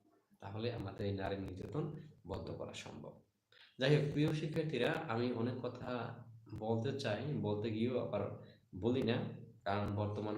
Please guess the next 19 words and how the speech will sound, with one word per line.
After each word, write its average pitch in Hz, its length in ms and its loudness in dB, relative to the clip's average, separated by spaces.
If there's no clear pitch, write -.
পরিবেশ 131 400 0
সম্পর্কে 101 400 -4
আপনারা 92 240 -6
সবাই 92 260 -2
জানেন 90 300 -6
বা 85 60 -4
অবগত, 92 420 -2
সবাই 85 320 -6
অবগত। - 500 -10
আমি 123 480 0
আ-, - 40 -14
আপনাদের 113 500 2
শুধু 123 440 0
পড়ালেখা 110 720 4
বা 98 440 4
আপনাদের 107 440 2
যে 107 440 2
আমি 110 160 4
যেই 113 360 6